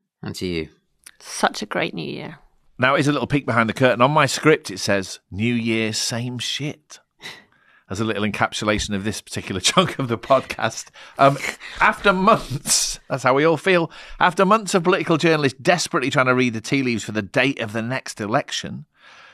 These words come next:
Speaker 3: Rishi Sunak has said that in all likelihood the U K should expect to go to the polls in the second half of this year, with the expected date being November. Should we just hear what he said?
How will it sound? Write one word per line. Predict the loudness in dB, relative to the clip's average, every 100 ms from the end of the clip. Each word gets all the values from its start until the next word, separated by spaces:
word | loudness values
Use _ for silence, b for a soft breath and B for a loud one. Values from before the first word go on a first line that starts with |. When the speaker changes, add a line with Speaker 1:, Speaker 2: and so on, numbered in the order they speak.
| B
Speaker 3:
Rishi | 2 2 2
Sunak | 0 2 2 2
has | 0 0
said | 0
that | 0
in | -4
all | -4 0
likelihood | 2 2 0 0
the | 0
U | -2
K | -2 -4
should | -4
expect | -8 -2 -2 -2
to | 0
go | 2 2
to | -2
the |
polls | -6 -6 -4 -6 -10
in | -8
the |
second | -8 -8 -8 -10
half | 0 2 2 -2
of | -10
this | -12 -10
year, | -8 -8
with | -6
the | -8
expected | -6 -4 -4 -6 -6
date | -2 -2 -4 b b b b _
being | 0 2 4
November. | 4 2 2 0 0 0 0 0
Should | -4
we | -10
just | -8 -6
hear | -4
what | -4
he | -6
said? | -6 -8 -8 -12